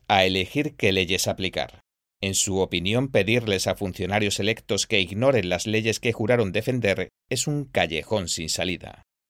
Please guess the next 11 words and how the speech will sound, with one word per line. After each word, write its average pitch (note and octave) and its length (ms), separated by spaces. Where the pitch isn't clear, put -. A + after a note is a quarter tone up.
Los F2+ 220
jueces A#2+ 400
también G2+ 380
tienen B2 320
jurisdicción A2+ 800
para A#2 180
cancelar F#2+ 520
órdenes F#2 460
de G2 100
departamentos F#2 800
administrativos. F2+ 840